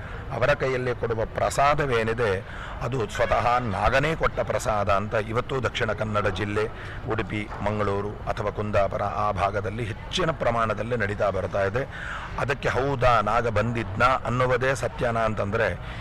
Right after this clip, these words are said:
ಇವತ್ತು ಬಂದ ಕುಕ್ಕೆ ಸುಬ್ರಹ್ಮಣ್ಯ ಸ್ವಾಮಿಗಳೇ ಅದಕ್ಕೆ ಸಾಕ್ಷಿ. ಅವನೇ ಕಳಿಸಿದ್ದಾನೆ, "ನನ್ನ ಗುರುಗಳು ಬರ್ತಾರೆ" ಅಂತಂದ್ರೆ ಗುರುಗಳಲ್ಲಿ ಖಂಡಿತ ಸನ್ನಿಧಾನ ಇದೆ. ನಿನ್ನೆ ಪೂಜೆ, ಇವತ್ತವರು ಬಂದಿದ್ದಾರೆ ಅಂದ್ರೆ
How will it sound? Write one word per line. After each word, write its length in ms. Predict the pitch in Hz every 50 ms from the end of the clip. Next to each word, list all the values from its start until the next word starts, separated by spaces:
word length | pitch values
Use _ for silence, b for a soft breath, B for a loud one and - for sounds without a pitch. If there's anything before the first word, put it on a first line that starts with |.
| B -
ಇವತ್ತು 240 | 113 117 113 - 107
ಬಂದ 180 | 107 104 110
ಕುಕ್ಕೆ 360 | 113 - 107 98 - - 120
ಸುಬ್ರಹ್ಮಣ್ಯ 500 | 107 117 107 104 110 110 107 104 107 107
ಸ್ವಾಮಿಗಳೇ 600 | 101 - - 104 101 110 113 107 101 104 110 120
ಅದಕ್ಕೆ 320 | 135 110 98 92 - 120 110
ಸಾಕ್ಷಿ. 520 | - - 95 101 95 - - - 101 85 80 B B B B B B -
ಅವನೇ 260 | - 117 131 147 151
ಕಳಿಸಿದ್ದಾನೆ, 640 | 143 135 127 120 101 120 120 107 107 110 110 117 127 127
"ನನ್ನ 260 | 120 107 107 113 113
ಗುರುಗಳು 380 | 98 104 107 107 107 113 110
ಬರ್ತಾರೆ" 480 | 101 98 95 - - 104 101 101 98 98
ಅಂತಂದ್ರೆ 480 | 95 95 - 95 98 104 110 101 85 92
ಗುರುಗಳಲ್ಲಿ 560 | - 104 104 104 101 101 98 95 98 104 113
ಖಂಡಿತ 360 | - 117 104 101 101 98 -
ಸನ್ನಿಧಾನ 580 | 101 - - 95 95 95 90 85 87 92 95 107
ಇದೆ. 240 | 113 110 92 90 87 - B B B B B -
ನಿನ್ನೆ 220 | 120 110 113 110 107
ಪೂಜೆ, 340 | 95 - 127 131 120 101 101
ಇವತ್ತವರು 580 | 107 120 - 127 135 135 - 135 127 123 120
ಬಂದಿದ್ದಾರೆ 580 | 107 110 110 117 120 113 113 107 107 107 104 101
ಅಂದ್ರೆ 320 | 95 95 110 110 104 87